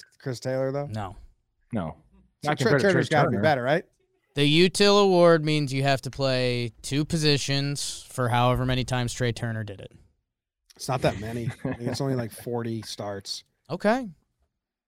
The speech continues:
Speaker 1: We'll do better parameters later. But there's gonna be a D H and then no util. You
Speaker 2: Right.
Speaker 1: gotta,
Speaker 2: This
Speaker 1: you
Speaker 2: is
Speaker 1: gotta
Speaker 2: the one
Speaker 1: play.
Speaker 2: time.
Speaker 1: Yeah, this
Speaker 3: And
Speaker 1: is the one
Speaker 3: Shohei
Speaker 1: time.
Speaker 3: doesn't get an award at all.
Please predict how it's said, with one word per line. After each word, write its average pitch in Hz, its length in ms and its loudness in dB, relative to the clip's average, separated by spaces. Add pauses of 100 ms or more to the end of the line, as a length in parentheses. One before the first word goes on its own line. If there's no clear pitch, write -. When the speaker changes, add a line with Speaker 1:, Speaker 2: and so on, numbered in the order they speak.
(240)
Speaker 1:
We'll 151 160 4
do 202 160 6
better 185 300 8
parameters 151 540 2
later. 117 340 -4 (320)
But 175 120 2
there's 196 180 4
gonna 226 140 4
be 254 120 4
a 233 60 6
D 175 240 2
H 175 280 2
and 123 100 -6
then 135 160 0
no 139 140 0
util. 110 520 -6
You 120 80 -12
Speaker 2:
Right. 147 160 2
Speaker 1:
gotta, 117 160 -2
Speaker 2:
This 123 120 -2
Speaker 1:
you 151 60 4
Speaker 2:
is 156 60 4
Speaker 1:
gotta - 100 0
Speaker 2:
the 139 40 0
one 143 220 0
Speaker 1:
play. 143 80 2
Speaker 2:
time. 120 380 -2 (1000)
Speaker 1:
Yeah, 143 240 2
this 131 120 0
Speaker 3:
And 139 80 2
Speaker 1:
is 160 60 4
the 160 60 8
one 160 100 8
Speaker 3:
Shohei 160 80 6
Speaker 1:
time. 160 80 6
Speaker 3:
doesn't 147 220 4
get 143 100 2
an 131 120 -2
award 104 380 2
at 90 140 -6
all. 76 340 -12